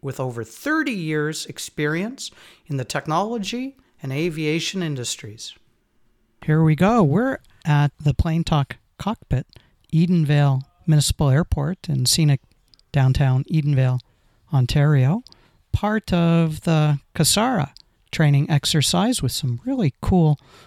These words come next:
folks I'd like to, uh, welcome into the, uh, Plain Talk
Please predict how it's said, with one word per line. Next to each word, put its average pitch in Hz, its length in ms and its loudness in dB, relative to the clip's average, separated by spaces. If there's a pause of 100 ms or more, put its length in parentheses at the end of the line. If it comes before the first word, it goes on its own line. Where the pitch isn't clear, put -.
folks - 400 2
I'd 151 120 0
like 139 200 2
to, 143 180 -2 (140)
uh, 147 180 2
welcome 156 560 2 (220)
into 160 540 2 (340)
the, 135 340 2
uh, 127 300 2
Plain 147 220 -2
Talk - 320 -2